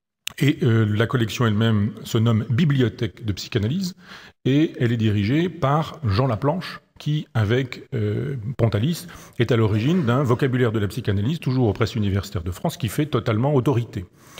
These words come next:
Donc je renvoie à ce texte-là parce que les psychanalystes eux-mêmes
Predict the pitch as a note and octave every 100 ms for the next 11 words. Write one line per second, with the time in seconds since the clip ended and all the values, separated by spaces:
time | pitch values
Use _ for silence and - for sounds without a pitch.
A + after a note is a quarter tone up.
0 | - - - - - _ - C3 A2+ G#2
1 | B2+ C3+ C#3+ A2+ B2+ B2 G#2 - A2+ G#2+
2 | E3+ F#3 - - - D3 C3 A#2+ - C3+
3 | B2+ A#2 A2 - A#2+ A#2+ F#3+ C3+